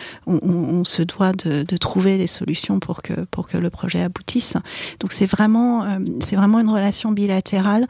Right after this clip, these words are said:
euh, qui est, euh, où, où les deux parties doivent y trouver, euh, forcément leur intérêt et, euh,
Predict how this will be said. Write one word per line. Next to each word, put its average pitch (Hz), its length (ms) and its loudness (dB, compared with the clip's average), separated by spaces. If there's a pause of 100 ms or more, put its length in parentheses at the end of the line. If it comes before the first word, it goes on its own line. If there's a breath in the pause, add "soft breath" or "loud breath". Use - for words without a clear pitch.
(400 loud breath)
euh, 180 580 -6
qui - 300 -2
est, 175 220 0
euh, 165 280 -4 (440)
où, 185 180 2
où 185 100 2
les 190 140 4
deux 202 180 2
parties 208 460 -4
doivent 190 260 -2
y 185 60 0
trouver, 190 520 -4
euh, 160 420 -2
forcément 180 540 0
leur 180 200 2
intérêt 175 520 2 (440 loud breath)
et, 175 280 0
euh, 160 140 0